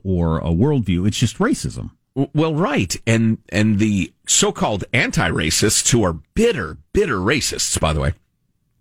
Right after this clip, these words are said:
Speaker 2: they portray themselves as, uh, as, uh, unself-interested angels, paragons of wisdom and goodness.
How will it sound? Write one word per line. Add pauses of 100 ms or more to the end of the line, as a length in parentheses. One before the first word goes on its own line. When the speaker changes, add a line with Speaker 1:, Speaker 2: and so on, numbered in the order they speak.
(880)
Speaker 2:
they
portray
themselves
as,
uh, (100)
as,
uh,
unself-interested
angels, (340)
paragons
of
wisdom
and
goodness.